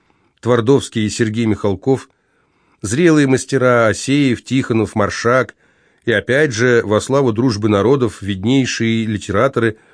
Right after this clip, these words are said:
представляющие республики и народы Союза. Корнейчук, Шалва Дадиани,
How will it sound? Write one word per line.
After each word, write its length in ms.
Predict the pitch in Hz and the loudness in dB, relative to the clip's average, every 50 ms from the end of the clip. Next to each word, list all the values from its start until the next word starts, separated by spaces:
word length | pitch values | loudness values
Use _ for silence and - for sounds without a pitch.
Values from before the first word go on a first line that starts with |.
| _ _ - | _ _ -8
представляющие 800 | - 107 92 - - 117 101 110 123 123 117 107 - - 117 110 104 | -8 -8 -6 -2 0 0 2 2 2 2 0 -2 -4 -4 -2 -2 -2
республики 540 | 95 - - - 131 123 120 110 - - | -4 -6 -8 -6 -4 -4 -4 -6 -4 -4
и 40 | 107 | -2
народы 380 | 104 104 101 110 110 107 110 104 | 0 2 2 0 0 0 -2 -4
Союза. 560 | - - 113 107 104 95 82 73 69 - - _ _ _ _ _ _ _ _ _ _ _ _ - | -2 -2 -2 -2 -2 -4 -6 -8 -14 -18 -20 _ _ _ _ _ _ _ _ _ _ _ _ -6
Корнейчук, 800 | - 131 120 113 113 104 92 - - 160 180 175 - - - _ _ _ _ _ _ _ _ _ _ _ | -4 -2 0 0 0 0 -2 -2 -2 -2 -2 -2 -4 -10 -20 _ _ _ _ _ _ _ _ _ _ _
Шалва 760 | - - - - 135 135 123 117 104 104 117 110 110 107 107 | -12 -6 -2 0 2 2 2 2 2 2 2 4 2 2 0
Дадиани, 800 | 113 104 117 110 98 104 107 113 135 156 156 147 143 139 139 | 0 -2 -2 0 0 0 2 2 4 2 2 2 2 0 -2